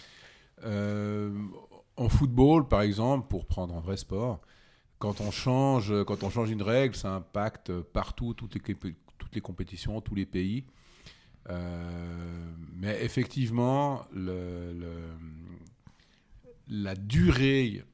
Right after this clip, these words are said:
du match, ça reste quelque chose par rapport à la télévision qui est absolument essentiel. Et la dernière communication qu'on a eue de la fifa qui voulait rallonger les mi-temps de cinq minutes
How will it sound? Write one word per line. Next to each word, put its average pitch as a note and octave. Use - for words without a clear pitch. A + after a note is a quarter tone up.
du G2
match, -
ça E2+
reste -
quelque G2
chose G#2
par E2+
rapport F2+
à -
la E2+
télévision F#2+
qui D#2+
est -
absolument E2+
essentiel. F#2+
Et F2
la E2
dernière G2
communication G2
qu'on F2
a F2+
eue F#2+
de F2
la E2+
fifa G2
qui -
voulait F2+
rallonger A#2+
les F#2
mi-temps A2+
de G2
cinq -
minutes A2